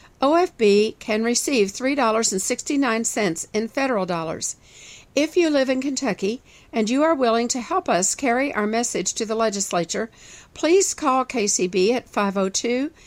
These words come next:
eight nine five, four five nine eight or email us at K C B at Kentucky dash A C B dot O R G.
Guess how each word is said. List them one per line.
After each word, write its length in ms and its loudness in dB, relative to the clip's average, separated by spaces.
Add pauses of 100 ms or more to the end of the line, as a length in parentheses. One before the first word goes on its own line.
(280)
eight 200 0
nine 240 -2
five, 420 -2
four 260 -2
five 320 -4
nine 360 -4
eight 340 -2 (380)
or 240 0
email 560 0
us 280 -2
at 200 -4
K 240 -2
C 260 -2
B 540 0
at 340 -4 (300)
Kentucky 760 -2
dash 420 -2 (120)
A 160 2
C 240 -2
B 340 2 (320)
dot 420 0
O 300 -2
R 160 -2
G. 400 -2